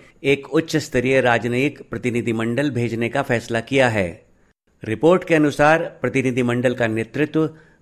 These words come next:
पाकिस्तान पीपल्स पार्टी के अध्यक्ष बिलावल भुट्टो जरदारी को सौंपा गया है। ऑपरेशन सिंदूर को लेकर भारतीय सेना ने रविवार को एक नया वीडियो जारी किया, जिसमें बताया गया है कि दस मई को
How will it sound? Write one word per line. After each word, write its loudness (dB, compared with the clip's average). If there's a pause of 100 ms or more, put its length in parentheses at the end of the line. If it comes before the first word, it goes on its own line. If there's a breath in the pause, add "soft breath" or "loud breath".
पाकिस्तान 0
पीपल्स -2
पार्टी 0
के -2
अध्यक्ष -2 (480 soft breath)
बिलावल 4
भुट्टो 0
जरदारी 0
को -4
सौंपा 0
गया 0
है। -6 (1120)
ऑपरेशन 0
सिंदूर 2
को 2
लेकर 2
भारतीय 0
सेना 0
ने -2 (340 loud breath)
रविवार 4
को -4
एक -2
नया 2
वीडियो 0
जारी 0
किया, -6 (380 soft breath)
जिसमें -2
बताया 4
गया 4
है 2
कि -4
दस -2
मई 0
को -2